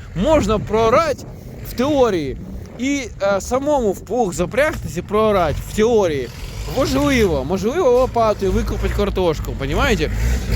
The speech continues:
Ну, є речі, які зручніші, да?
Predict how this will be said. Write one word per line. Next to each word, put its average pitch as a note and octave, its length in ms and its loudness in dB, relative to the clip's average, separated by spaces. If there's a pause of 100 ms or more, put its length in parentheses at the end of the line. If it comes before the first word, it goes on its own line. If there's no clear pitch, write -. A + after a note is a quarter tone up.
Ну, F3+ 100 6
є C#4 160 6
речі, A#3 380 2
які A3 340 2 (380)
зручніші, G#3+ 920 2
да? G#3+ 220 4